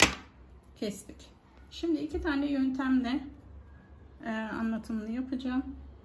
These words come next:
İlkini sizlerin, e, kendi yönünüze doğru çalıştığınız kısmını göstereceğim. Yani nasıl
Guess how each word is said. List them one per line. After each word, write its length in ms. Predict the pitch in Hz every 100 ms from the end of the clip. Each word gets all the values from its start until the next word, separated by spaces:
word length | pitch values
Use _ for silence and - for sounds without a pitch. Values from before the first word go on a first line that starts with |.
| - - - - - - 311
İlkini 640 | 320 320 294 254 262 311
sizlerin, 840 | - - 285 269 262 254 285 302 - - -
e, 400 | 226 226 226 226 - - - - - - - -
kendi 300 | 320 339 254
yönünüze 600 | 220 208 202 202 196 202
doğru 340 | 202 196 196 196 -
çalıştığınız 760 | 233 220 202 - 208 202 -
kısmını 460 | - - - 233 214 -
göstereceğim. 680 | 208 196 - 208 202 240 277 - - - - - - -
Yani 140 | 226 226
nasıl 380 | 226 - 226